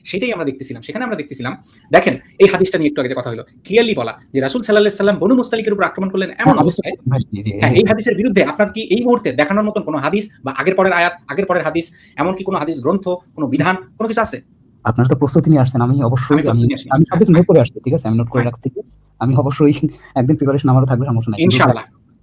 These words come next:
Speaker 2: ইয়া।
Speaker 1: ইনশাআল্লাহ, আমরা ওই দিন শুনবো আপনার কাছে। তার আগ পর্যন্ত আমরা ধরে নিচ্ছি আপনার কথার কোনো ভ্যালিডিটি নেই, কারণ আমরা এটা তো অভিযোগ জানাইছি।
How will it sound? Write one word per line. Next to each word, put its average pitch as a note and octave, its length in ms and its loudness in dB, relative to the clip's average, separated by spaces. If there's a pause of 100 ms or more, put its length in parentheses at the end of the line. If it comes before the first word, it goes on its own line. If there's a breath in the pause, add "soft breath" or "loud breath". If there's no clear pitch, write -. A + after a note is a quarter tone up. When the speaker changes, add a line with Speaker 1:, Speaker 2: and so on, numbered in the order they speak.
(160)
Speaker 2:
ইয়া। - 220 -12
Speaker 1:
ইনশাআল্লাহ, F#3 340 2
আমরা D#3 100 2
ওই E3 80 2
দিন E3+ 100 -6
শুনবো D3+ 200 0
আপনার B2+ 140 -4
কাছে। - 180 -14 (180 soft breath)
তার D3 120 0
আগ - 140 0
পর্যন্ত F#3+ 180 -4
আমরা F#3+ 140 0
ধরে D3+ 140 0
নিচ্ছি F3+ 160 -4
আপনার D3+ 160 -6
কথার C3+ 160 -6
কোনো C3+ 120 -6
ভ্যালিডিটি C3+ 340 -2
নেই, A2 100 -12
কারণ D3 180 -6
আমরা C#3 140 -4
এটা C#3 100 -6
তো D3 80 -8
অভিযোগ D3+ 260 -6
জানাইছি। A2 300 -12